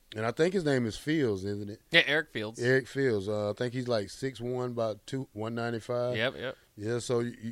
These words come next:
Speaker 1: you try to ease him in certain situations, and,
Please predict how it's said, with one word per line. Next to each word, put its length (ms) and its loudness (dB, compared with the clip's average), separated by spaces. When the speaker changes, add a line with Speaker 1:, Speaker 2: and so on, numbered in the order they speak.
Speaker 1:
you 140 -4
try 300 0
to 80 0
ease 340 -2
him 140 0
in 80 -2
certain 260 -4
situations, 720 -4
and, 160 -4